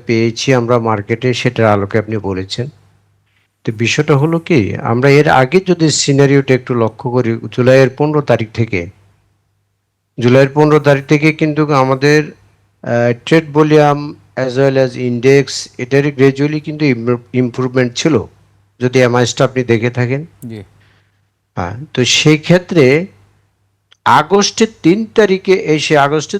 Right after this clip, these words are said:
Speaker 1: দুই তারিখ, যদি জুলাইয়ের একত্রিশ তারিখ বলি, জুলাইয়ের একত্রিশ তারিখে আমাদের ট্রেড ভলিউম
Speaker 2: এক হাজার
Speaker 1: basically
Speaker 2: কোটির
Speaker 1: ছিল
Speaker 2: উপরে।
Speaker 1: এক হাজার তেষট্টি কোটি টাকা, হ্যাঁ?
Speaker 2: জি।
Speaker 1: এবং দুল-, আহ, আগস্টের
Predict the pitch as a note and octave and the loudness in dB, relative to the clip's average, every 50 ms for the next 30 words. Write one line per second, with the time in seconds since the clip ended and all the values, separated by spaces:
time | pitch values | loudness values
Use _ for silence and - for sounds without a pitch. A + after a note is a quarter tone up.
0 | - - D#3+ F3+ F3+ G#3+ G3+ E3+ F3 D3 C3+ C#3+ D3+ D3+ D#3 C#3+ C#3+ D#3 E3 F3+ | -6 -6 -8 -2 0 0 2 2 0 0 0 -2 -2 -2 -4 -4 -2 0 2 4
1 | G3 F#3+ F3 D#3+ D#3 D#3+ D#3+ F3+ E3+ - - - F3+ E3 D#3+ D#3+ C3+ B2+ A#2 B2+ | 4 4 4 2 0 -4 -4 -6 -8 -4 -2 0 0 0 -2 -4 -4 -4 -2 -2
2 | D#3 F3+ G3 - _ D3+ D3+ D3+ D#3+ E3 E3 D#3+ D3+ C#3+ D3+ D3+ _ - D#3+ C#3+ | -4 -6 -8 -8 _ -2 0 4 4 4 4 4 2 0 -2 -6 _ -8 -10 -4
3 | - - F3 E3 D#3 E3 D#3 D3 D3 D3+ D3 D3+ D3 C#3+ - D3+ D3+ D3 C#3+ D3 | 0 2 2 2 2 0 0 0 0 0 -2 -2 -2 0 0 0 0 0 -2 -4
4 | D3+ D3 D3+ D3+ D3 C#3+ C#3 C#3 C#3 E3+ E3+ F3 E3 D3 E3 D3 C#3+ D#3 C3 C3 | -2 0 0 0 0 0 -2 0 0 0 -2 -2 -2 0 0 -2 -2 -4 -6 -2
5 | B2+ C#3+ D#3 E3+ F3+ - _ _ _ _ _ _ _ - - D3+ C#3+ B2+ C#3+ C#3+ | 0 0 0 0 -2 -6 _ _ _ _ _ _ _ 0 0 2 2 2 2 2
6 | C#3 C#3+ C#3 C#3 - - D3+ C#3 - C#3 C3+ - - C3 A2+ A#2+ G#2+ A2+ G2+ G#2 | 4 2 2 0 -2 -4 -4 -2 -2 -4 -6 -4 -6 -4 -4 -4 -4 -2 -2 -2
7 | F#2+ F2 F#2+ G#2+ C#3+ F#3+ G#3+ F3 B2+ A#2 A2 A2+ A2 F#2 - _ _ _ - - | -4 -2 -2 -4 -4 -2 -2 -4 -4 -6 -10 -12 -14 -14 -18 _ _ _ -20 -20
8 | - - _ _ _ _ _ - - G#2+ A2+ A#2 A2+ C3+ C#3+ D#3+ F3 F#3 G3+ D#3 | -20 -20 _ _ _ _ _ -10 -4 -4 -2 0 0 2 2 2 2 0 -4 -6
9 | B2+ B2 C3+ C3+ C#3+ - C#3 C3+ C3 C3+ C3 B2 B2+ C3+ D#3 D3+ - - - | -4 -4 -2 -2 -2 -2 0 2 2 4 4 2 2 2 0 0 0 -4 -8